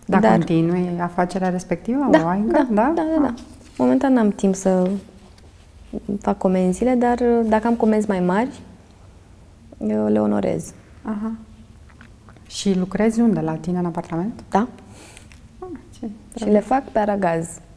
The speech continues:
Speaker 2: în oale de ciorbă. <laughs> Da.
Speaker 1: Care este rolul pe care ți-ai dori foarte mult să-l joci?
Speaker 2: A, nu am.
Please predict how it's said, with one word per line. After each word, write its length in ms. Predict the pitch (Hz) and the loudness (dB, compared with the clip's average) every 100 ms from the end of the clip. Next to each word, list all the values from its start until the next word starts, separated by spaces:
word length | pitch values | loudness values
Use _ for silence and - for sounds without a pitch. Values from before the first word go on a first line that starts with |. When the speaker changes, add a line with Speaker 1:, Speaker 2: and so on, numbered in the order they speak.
| - - | -20 -8
Speaker 2:
în 120 | 185 175 | -6 -2
oale 240 | 202 208 | 0 2
de 80 | 196 | 0
ciorbă. 460 | 196 180 170 165 - - - - - - | 2 0 2 -2 -4 -14 -16 -18 -16 2
<laughs> 100 | 233 - - - - - - - | 2 2 -6 -10 -12 -20 -20 -12
Da. 220 | 208 180 180 - - - - - - - - - | -6 -4 -6 -8 -20 -20 -20 -20 -20 -18 -18 -6
Speaker 1:
Care 200 | - 277 | 2 6
este 220 | 262 - | 6 4
rolul 220 | 196 180 165 | 2 2 2
pe 120 | 180 | -2
care 320 | 185 180 175 - - - - - - - - 180 - - | 0 0 0 -4 -16 -20 -20 -20 -20 -16 -4 -4 -4 -6
ți-ai 240 | - 185 | 4 6
dori 240 | 165 180 185 | 6 6 4
foarte 340 | - 175 - | 2 -2 0
mult 180 | 165 165 | 0 2
să-l 240 | - 165 160 | 0 -2 0
joci? 440 | 165 156 - - - - - - - - - - - - - - - - - | -2 -2 -6 -18 -20 -20 -20 -20 -20 -20 -20 -20 -20 -20 -20 -18 -18 -16 -4
Speaker 2:
A, 240 | 185 170 | 0 2
nu 280 | 170 175 165 | 2 2 2
am. 200 | 156 | 0